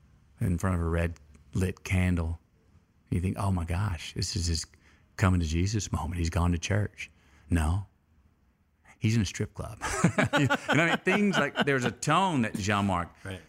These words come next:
Speaker 1: had, whether you see Ron Woodroof in the bathroom having sex with a woman who's also has stage four H I V. Well, how do you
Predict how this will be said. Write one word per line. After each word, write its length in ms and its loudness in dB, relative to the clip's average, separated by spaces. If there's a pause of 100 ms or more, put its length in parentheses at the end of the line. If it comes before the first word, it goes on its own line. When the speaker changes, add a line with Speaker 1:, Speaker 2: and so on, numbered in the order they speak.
Speaker 1:
had, 280 2
whether 160 2
you 160 2
see 460 0 (320)
Ron 340 4
Woodroof 560 0 (560)
in 160 6
the 80 4
bathroom 760 0 (220)
having 220 0
sex 260 -4
with 100 -2
a 40 0
woman 220 2
who's 300 0 (220)
also 400 0
has 140 -4
stage 300 -4
four 180 -2
H 180 -4
I 80 -2
V. 220 -8 (340)
Well, 180 4
how 220 2
do 60 2
you 240 2